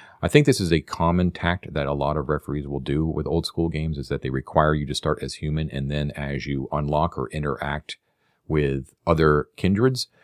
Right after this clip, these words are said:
that you can then, if your character dies or if you want to create a second character, you can then make a character of that kindred.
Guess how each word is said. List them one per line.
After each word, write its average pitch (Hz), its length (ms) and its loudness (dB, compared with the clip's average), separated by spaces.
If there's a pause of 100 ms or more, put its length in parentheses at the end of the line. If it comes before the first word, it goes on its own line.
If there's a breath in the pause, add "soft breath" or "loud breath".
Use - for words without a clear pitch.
(240 soft breath)
that 76 240 0
you 80 160 2
can 71 480 -4
then, 78 420 2
if 69 240 -4
your 71 280 0
character 73 340 0
dies 71 500 0
or 71 120 0
if - 100 -6
you 71 60 -2
want 69 100 0
to 69 60 -6
create 67 180 -6
a - 40 -10
second 78 280 -4
character, 69 320 -4
you 73 160 0
can 76 220 0
then 73 200 0
make 71 180 -2
a - 60 -6
character - 520 -4
of 65 180 -2
that 65 260 -8
kindred. 64 500 -6